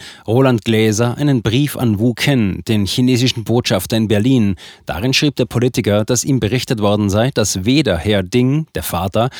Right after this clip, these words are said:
noch seine Frau Ma gegen chinesische Gesetze verstoßen hätten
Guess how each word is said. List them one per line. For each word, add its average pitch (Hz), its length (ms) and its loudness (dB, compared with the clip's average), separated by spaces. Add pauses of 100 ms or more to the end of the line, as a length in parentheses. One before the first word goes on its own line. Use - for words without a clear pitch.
(180)
noch 135 220 2
seine 101 240 0
Frau 107 340 0
Ma 110 480 0
gegen 107 240 0
chinesische 117 640 0
Gesetze 117 400 0
verstoßen 98 540 -2
hätten 98 380 -2